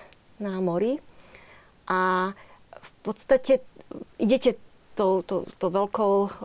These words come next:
tým veľkým morom, to je vlastne tá cesta životom a vašou prácou, alebo teda aj celým životom. A to manažment času je, ako si viete nastaviť tie plachty,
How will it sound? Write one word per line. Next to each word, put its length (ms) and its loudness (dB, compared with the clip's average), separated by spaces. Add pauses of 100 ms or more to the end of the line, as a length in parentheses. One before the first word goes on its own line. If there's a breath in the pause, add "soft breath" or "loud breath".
(340)
tým 160 2
veľkým 280 0
morom, 280 2
to 120 -4
je 80 -2
vlastne 280 -4
tá 120 -6
cesta 360 -4
životom 600 -2 (440 loud breath)
a 80 -10
vašou 280 -2
prácou, 520 -2
alebo 240 -4
teda 280 -8
aj 120 -10
celým 240 -4
životom. 520 -4 (360 loud breath)
A 120 -2
to 240 -2
manažment 400 0
času 320 -2
je, 40 0
ako 240 -4
si 200 -4
viete 360 0
nastaviť 520 -2
tie 160 -4
plachty, 520 -4